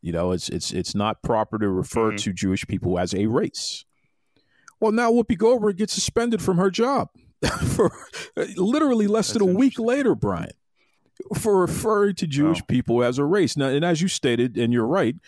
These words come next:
Speaker 1: she said a few other things too. This was just a, a, a, the Holocaust was just, uh,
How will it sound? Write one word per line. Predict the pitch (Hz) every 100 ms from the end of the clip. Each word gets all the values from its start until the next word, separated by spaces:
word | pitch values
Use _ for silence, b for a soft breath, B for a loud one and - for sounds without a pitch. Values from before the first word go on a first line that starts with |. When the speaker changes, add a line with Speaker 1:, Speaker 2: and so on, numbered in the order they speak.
| B
Speaker 1:
she | - 139
said | 185
a | 165
few | - 147
other | 160 135
things | - 101 92
too. | - 113 92
This | 117
was | 123
just | 113 -
a, | 95 82
a, | 90 78 B B B -
a, |
the | 92 107
Holocaust | 147 143 120 120 113
was | 107 95
just, | 104 - -
uh, | 101 87 82